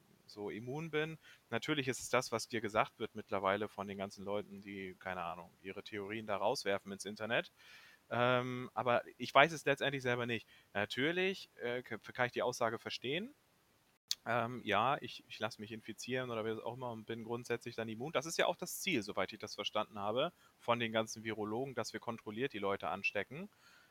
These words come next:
Aber auf der anderen Seite macht einen das doch irgendwie so ein bisschen nachdenklich, gerade weil ich gezwungen bin, diese ganzen Maßnahmen einzuhalten. Jetzt denke ich mir auch, habe ich keinen Bock drauf. Und selbst wenn ich nur zwei Wochen mit Fieber und so, äh, zu Hause hocke,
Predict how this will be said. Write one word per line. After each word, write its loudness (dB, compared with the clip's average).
Aber 10
auf 4
der 4
anderen 2
Seite 6
macht 0
einen 0
das -2
doch 6
irgendwie -2
so -6
ein -8
bisschen -6
nachdenklich, -2
gerade 4
weil 2
ich -4
gezwungen -2
bin, 0
diese -4
ganzen 0
Maßnahmen 2
einzuhalten. -2
Jetzt 2
denke 6
ich -6
mir 0
auch, 4
habe 8
ich -4
keinen 0
Bock 0
drauf. 2
Und -6
selbst 2
wenn 2
ich -6
nur -6
zwei 4
Wochen -2
mit -6
Fieber -2
und -6
so, 0
äh, 0
zu -6
Hause -2
hocke, -2